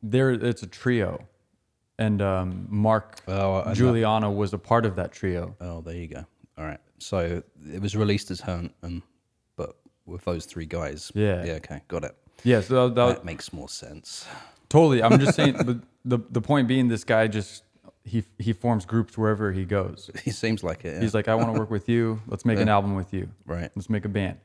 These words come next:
Speaker 2: Yeah.
Speaker 1: I wanna work with you. Let's make a band."
Speaker 2: Yeah.
Speaker 1: And then
Speaker 2: Yeah.
Speaker 1: they do.
Speaker 2: Yeah.
Speaker 1: And it's, it's
Speaker 2: Yeah.
Speaker 1: all really good stuff.
Speaker 2: Yeah.
Speaker 1: But I think Hernt was one of the first things. We'll, we'll get there when we get there. Let's go back into the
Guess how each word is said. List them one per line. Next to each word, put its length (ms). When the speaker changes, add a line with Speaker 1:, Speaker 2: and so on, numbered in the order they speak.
Speaker 2:
Yeah. 160
Speaker 1:
I 60
wanna 180
work 200
with 180
you. 320
Let's 160
make 180
a 40
band." 280
Speaker 2:
Yeah. 140
Speaker 1:
And 120
then 60
Speaker 2:
Yeah. 60
Speaker 1:
they 80
do. 200
Speaker 2:
Yeah. 160
Speaker 1:
And 120
it's, 320
it's 160
Speaker 2:
Yeah. 60
Speaker 1:
all 100
really 180
good 180
stuff. 300
Speaker 2:
Yeah. 120
Speaker 1:
But 200
I 80
think 260
Hernt 400
was 180
one 140
of 40
the 80
first 300
things. 340
We'll, 240
we'll 200
get 260
there 100
when 100
we 60
get 120
there. 120
Let's 140
go 140
back 280
into 200
the 320